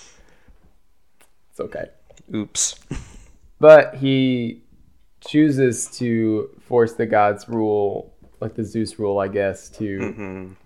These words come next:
Speaker 1: claim their children. And so this kind of doesn't happen again.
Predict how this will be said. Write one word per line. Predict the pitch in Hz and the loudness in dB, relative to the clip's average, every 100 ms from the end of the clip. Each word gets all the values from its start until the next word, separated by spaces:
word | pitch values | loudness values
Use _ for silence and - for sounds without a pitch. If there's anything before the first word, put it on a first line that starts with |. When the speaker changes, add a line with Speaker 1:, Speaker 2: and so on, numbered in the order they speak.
| - | -20
Speaker 1:
claim | - 127 131 | -2 0 2
their | 110 | -2
children. | 101 110 101 101 90 90 | -4 -6 -6 -6 -8 -8
And | - 87 | -12 -14
so | - - 180 _ _ _ _ | -10 -10 -10 _ _ _ _
this | 104 98 - | -10 -10 -14
kind | - 95 | -10 -8
of | 87 | -8
doesn't | 85 85 85 | -10 -10 -12
happen | 82 - - 50 | -10 -10 -10 -18
again. | - - 62 - | -18 -20 -20 -20